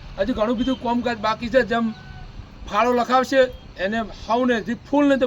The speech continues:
ફૂલની પોખડી પણ લખાવજો મિત્રો. અને આ વીડિયો વધુને વધુ શેર કરજો. કોઈ મિત્રો દિવદર જતા હોય, શિવરી જતા હોય, કોઈ બી મિત્રો એનો કોઈ બીને હનુમાનમાં અંદર બહે નહીં કે ફૂલ નહીં કે ફૂલની પોખડી લખાવી હોય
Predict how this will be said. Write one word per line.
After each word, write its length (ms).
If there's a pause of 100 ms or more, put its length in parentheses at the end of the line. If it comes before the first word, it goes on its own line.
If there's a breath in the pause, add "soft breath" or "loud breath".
ફૂલની 340
પોખડી 320
પણ 180 (140)
લખાવજો 420
મિત્રો. 240 (460 loud breath)
અને 120
આ 120
વીડિયો 260
વધુને 380
વધુ 240
શેર 260
કરજો. 240 (380)
કોઈ 180
મિત્રો 260 (600)
દિવદર 380
જતા 240
હોય, 100
શિવરી 420
જતા 300
હોય, 160 (480)
કોઈ 240
બી 160
મિત્રો 260 (640)
એનો 220
કોઈ 180
બીને 180 (100)
હનુમાનમાં 560
અંદર 220 (540)
બહે 280
નહીં 180
કે 60 (100)
ફૂલ 280
નહીં 120
કે 140
ફૂલની 320
પોખડી 340
લખાવી 360
હોય 120